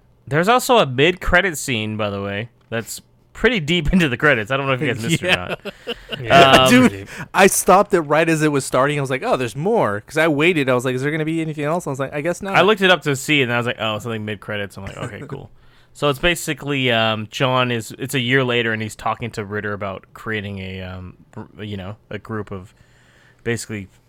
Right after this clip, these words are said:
Speaker 1: uh, specialists from all over the world, and he's gonna call it Rainbow, so A K A Rainbow Six. So
Speaker 2: Why Rainbow?
Speaker 1: Um,
Speaker 2: It's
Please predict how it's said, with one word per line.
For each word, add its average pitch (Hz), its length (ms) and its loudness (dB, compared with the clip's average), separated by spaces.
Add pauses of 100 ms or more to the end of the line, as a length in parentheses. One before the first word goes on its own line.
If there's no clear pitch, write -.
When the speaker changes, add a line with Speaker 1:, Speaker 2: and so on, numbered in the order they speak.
Speaker 1:
uh, 101 340 -4
specialists 120 580 -4
from 117 120 -6
all 110 180 -2
over 107 200 -4
the 101 120 -8
world, 98 480 -4
and 92 180 -10
he's 95 120 -18
gonna 101 160 -10
call 104 160 -10
it 95 80 -14
Rainbow, 92 420 -12 (240)
so - 360 -18 (140)
A 104 80 -12
K 98 200 -12
A 95 40 -14
Rainbow 92 260 -14
Six. - 380 -18
So 98 220 -14 (400)
Speaker 2:
Why 110 180 -2
Rainbow? 107 380 -2
Speaker 1:
Um, 117 480 2
Speaker 2:
It's - 100 -8